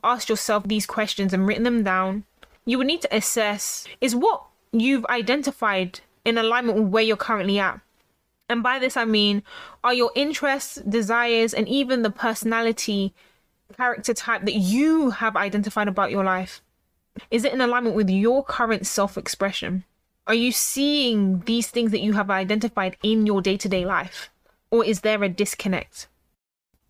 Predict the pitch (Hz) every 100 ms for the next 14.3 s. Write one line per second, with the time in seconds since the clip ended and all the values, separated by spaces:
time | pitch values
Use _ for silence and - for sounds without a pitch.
0 | _ - 330 277 294 233 208 262 - 240
1 | 285 - - 226 226 220 240 240 165 220
2 | 220 220 - 208 196 185 185 208 - 220
3 | - 165 - _ _ - 226 208 247 262
4 | 220 190 - 247 254 262 302 294 220 214
5 | 202 196 214 226 196 - - - 190 214
6 | 190 - 202 208 202 220 180 190 - -
7 | 233 220 214 208 202 185 214 - - 202
8 | 190 - 233 233 214 202 190 220 208 226
9 | 233 220 208 196 202 202 208 196 180 165
10 | 160 - 196 - 202 190 196 202 - 156
11 | 185 - _ 226 208 196 190 180 170 -
12 | 240 208 196 190 180 180 - - - _
13 | _ _ _ _ _ _ _ - - -
14 | 214 262 302